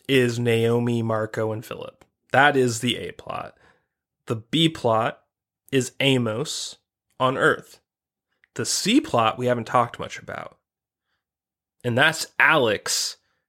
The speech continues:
with, uh, the other Mars chick. What's her name? I forget what her name is, but, like, the, the commando chick, the Martian commando chick, and they get on that spaceship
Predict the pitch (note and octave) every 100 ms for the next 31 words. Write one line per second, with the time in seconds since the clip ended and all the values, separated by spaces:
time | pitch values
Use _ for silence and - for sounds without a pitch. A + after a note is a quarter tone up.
0 | _ - A#2+ A2+ A2 A#2 A2+ A2 G#2+ G#2+
1 | F#2+ D#2+ A2+ A2 C3 B2+ A#2 A2+ B2 A#2+
2 | - - G#2+ F#2+ A2+ A#2 D#3 D3 D3 D3
3 | D3+ _ _ _ _ _ _ _ - -
4 | D#3 D3 B2 C#3 C3 B2 A#2+ A#2 A2+ G2+
5 | G#2+ - A#2 A#2+ - A2+ - A#2 A2 -
6 | - B2 A2+ A2 A2+ A#2 A#2+ - B2 -
7 | - - _ - A#2+ A#2 A2+ A2 A#2+ A2+
8 | A2+ A2+ A2 A2+ A2+ B2 A#2+ - _ _
9 | _ _ - A#2 A2 A#2 A2 A2 A2 G#2+
10 | - A2+ A2 - A2+ -